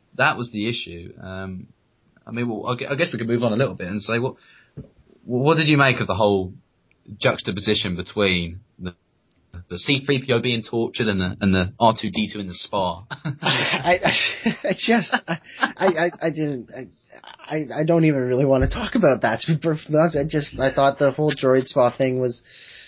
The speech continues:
Speaker 2: it was campy. It was, it was campy, and I, I don't like it when, when Star Wars go, goes campy, and, and that was, definitely was not something that I particularly enjoyed. You know, I, there are some things, some more,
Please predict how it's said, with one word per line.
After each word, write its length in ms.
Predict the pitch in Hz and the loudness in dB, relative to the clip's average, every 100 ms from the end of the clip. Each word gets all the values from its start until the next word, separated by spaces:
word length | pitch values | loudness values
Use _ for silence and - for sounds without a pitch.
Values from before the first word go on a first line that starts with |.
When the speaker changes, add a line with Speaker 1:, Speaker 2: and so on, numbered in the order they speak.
| - - _ _ _ _ _ _ _ - | -20 -20 _ _ _ _ _ _ _ -2
Speaker 2:
it 100 | 156 | 2
was 180 | 170 - | 4 4
campy. 540 | 220 233 247 131 - - | 2 2 2 0 -2 -4
It 180 | 156 160 | -2 0
was, 280 | 175 156 170 | 0 -2 -6
it 140 | 151 | -6
was 160 | 170 170 | -6 -4
campy, 400 | 202 247 160 120 | -4 -4 -2 -2
and 100 | 117 | -2
I, 140 | 120 - - | -6 -10 -14
I 100 | 123 - _ _ | -14 -14 _ _
don't 340 | 123 151 160 107 | 2 2 0 -2
like 280 | 131 131 | -4 -2
it 200 | 151 135 - - _ | -4 -6 -10 -20 _
when, 380 | 127 123 117 110 - | -4 0 0 -4 -8
when 160 | 127 | -8
Star 280 | 113 - 113 | -4 2 2
Wars 220 | 120 120 | 2 -2
go, 200 | 120 120 | -2 -4
goes 280 | - 123 117 | -2 -2 -2
campy, 460 | 131 123 120 101 95 | -2 -4 -2 -2 0
and, 180 | 95 | -2
and 320 | 90 104 101 - | -4 -4 -4 2
that 280 | 104 107 113 | 2 4 -2
was, 280 | 101 - - _ | -6 -8 -16 _
definitely 400 | 110 104 107 104 | 0 0 0 0
was 160 | 104 101 | -2 -2
not 220 | 95 92 | -2 -2
something 360 | 110 95 104 | -4 -2 -2
that 180 | 101 101 | 4 6
I 160 | 101 101 | 6 4
particularly 1400 | 101 120 113 123 127 131 127 127 127 120 98 - - - | 2 -4 0 0 2 4 6 6 6 6 2 -8 -20 -2
enjoyed. 420 | 143 139 185 196 | 2 6 6 6
You 80 | 160 | 6
know, 100 | 151 | 6
I, 200 | 135 165 190 | 6 2 4
there 140 | 190 240 | 6 6
are 80 | 269 | 6
some 160 | 226 | 2
things, 260 | 190 170 143 - _ 190 - | 4 2 2 -10 _ -12 -10
some 180 | - 190 | -6 -2
more, 300 | 185 175 160 | 4 6 4